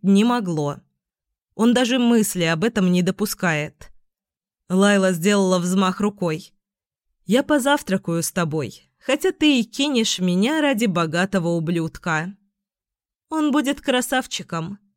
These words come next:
возможно, жгучих латиноамериканских кровей. Надо же! А мне он представлялся тучным и лысым.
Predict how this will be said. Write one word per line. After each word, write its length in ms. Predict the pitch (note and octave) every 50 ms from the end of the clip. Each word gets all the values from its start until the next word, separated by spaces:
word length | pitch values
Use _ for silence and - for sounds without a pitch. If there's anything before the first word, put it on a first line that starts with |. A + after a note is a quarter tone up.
| _ _ _ _ _ _
возможно, 840 | - F#3 G3+ G3 F#3+ F3 G3 G3+ A3 C#4 E4+ E4 D#4+ E4 D#4+ D4+ D#4
жгучих 760 | C#4+ B3+ B3+ G#3 E3+ F3+ G#3 B3+ D4+ - - C#4+ C4 - -
латиноамериканских 1300 | C4 A3+ G#3+ - A3 G3+ G3 F#3 F#3 F#3 F#3 F#3 F3+ F#3 F3+ - G3 F#3 F#3+ G3 - - - F#3+ -
кровей. 640 | - - G3+ F#3 F#3 E3+ F3+ F3 E3+ F#3+ - - - _ _ _ _ _ _ _ _ _ _ _ _ _ _ _ _ _ _ _ _ -
Надо 640 | E3+ F3+ F#3 F#3 F#3+ A3+ C4+ D4 C4+ C4 C4 B3+
же! 480 | A#3+ A#3 A#3+ A#3+ A#3+ A#3 A3+ - A#3+ - _ _ _ _ _ _ _ _ _ _ _
А 140 | - G#3 G#3+
мне 260 | A3 G#3+ A3 A#3 B3+
он 180 | B3+ A3+ G#3 G3
представлялся 880 | F#3+ F#3 F3+ F#3 - - G3+ F#3+ E3+ F#3+ G3 F#3+ F#3+ F#3+ - - F#3+ F3+
тучным 840 | - _ _ - C4 D4+ E4+ E4+ - - - D4+ D4 D4 C#4+ C#4+ B3+
и 220 | - - B3 C4
лысым. 760 | G#3+ F3+ E3 D#3+ D#3+ D#3+ - - - D#3+ D#3+ D#3+ E3 F#3 -